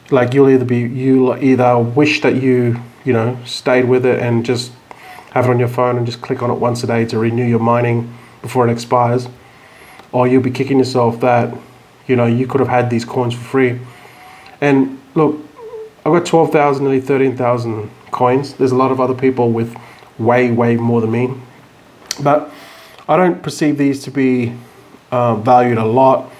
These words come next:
maybe, um, a few cents. Uh, it just depends, but there's, uh, over a million users right now. As the network grows more and more and more, five million,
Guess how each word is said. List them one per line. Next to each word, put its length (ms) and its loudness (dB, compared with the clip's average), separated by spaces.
maybe, 640 2
um, 640 -2
a 40 -8
few 200 -4
cents. 500 -4
Uh, 300 2
it 40 -2
just 200 -2
depends, 540 0
but 260 -2
there's, 220 2
uh, 280 0
over 240 4
a 60 6
million 540 4
users 360 -2
right 180 0
now. 200 -4
As 400 -2
the 80 0
network 380 0
grows 280 -2
more 300 0
and 80 0
more 260 -2
and 60 -6
more, 400 -2
five 360 0
million, 380 -6